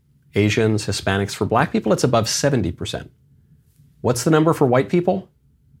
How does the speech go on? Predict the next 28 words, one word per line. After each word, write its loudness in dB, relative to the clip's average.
Fifteen. -2
White 2
people 4
have 4
zero 2
racial 2
consciousness, -2
fifteen 2
percent, -2
I -6
guess. -8
They 4
don't, 2
they 6
really 6
don't 2
see -4
color. -14
Everyone 4
else 2
does, 0
and -6
everyone 2
else -2
has -2
for -6
all -2
of -10